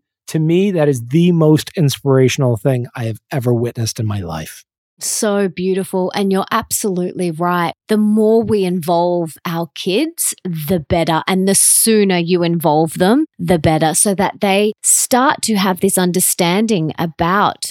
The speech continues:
Speaker 2: uh, nourishment and the earth. You're, you're so right. I wish they taught this in schools, and I wish they really, you know, took it a lot more seriously. But if the school doesn't do it, we're just gonna have to do it at home.
Speaker 1: Yeah, there's a lot of things that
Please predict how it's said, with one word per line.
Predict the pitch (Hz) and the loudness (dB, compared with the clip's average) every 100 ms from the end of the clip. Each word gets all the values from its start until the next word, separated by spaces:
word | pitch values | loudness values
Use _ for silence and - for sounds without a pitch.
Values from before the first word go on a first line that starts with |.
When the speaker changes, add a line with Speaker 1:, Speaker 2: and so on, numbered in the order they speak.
| - | -6
Speaker 2:
uh, | 156 - | -4 -2
nourishment | - 190 202 240 - 202 165 165 | 0 0 2 0 0 -2 -2 -2
and | - 180 | -2 0
the | 180 - | -2 0
earth. | 175 170 180 196 | 0 0 -2 0
You're, | 214 208 196 _ | 2 2 0 _
you're | 233 233 | 0 2
so | - - 262 | 2 2 2
right. | 220 185 185 | 2 2 2
I | 196 | 2
wish | 202 240 262 - | 0 0 0 0
they | 208 190 175 | 0 0 -2
taught | - - 202 190 - | -4 0 2 0 -2
this | 190 165 - - | -4 0 -2 -2
in | 214 185 170 180 - _ | -2 0 0 -2 -6 _
schools, | - - - 285 285 269 269 | -4 -4 0 0 2 2 0
and | 247 202 | 0 0
I | 196 | 0
wish | 233 233 - | -2 -2 -2
they | 190 | -2
really, | 185 226 208 202 _ | 0 0 0 -4 _
you | - 254 | -4 -2
know, | 220 | -2
took | 214 - 269 | -2 -6 -2
it | 349 | 0
a | 320 | 0
lot | 202 214 208 | 2 0 2
more | 202 | 0
seriously. | 190 - 214 202 196 - 170 170 | 0 0 0 0 0 -2 -2 0
But | 214 202 - - | 2 0 0 -4
if | 226 - 247 | -6 -6 -6
the | 226 | -2
school | - 277 285 | 0 2 2
doesn't | 262 254 233 | 2 2 2
do | 214 214 | 2 2
it, | |
we're | 151 | 2
just | 190 - | 0 0
gonna | 190 | -2
have | 175 165 | 0 -2
to | - | -4
do | 180 170 | -2 0
it | 160 | 0
at | 139 | 0
home. | 151 160 156 147 135 _ - | 0 0 0 -2 -6 _ -2
Speaker 1:
Yeah, | 208 117 - | -2 -2 -10
there's | - 202 220 | 0 2 4
a | 220 | 4
lot | 226 226 | 4 2
of | 208 | 4
things | 220 202 175 | 2 2 2
that | 147 151 | 2 0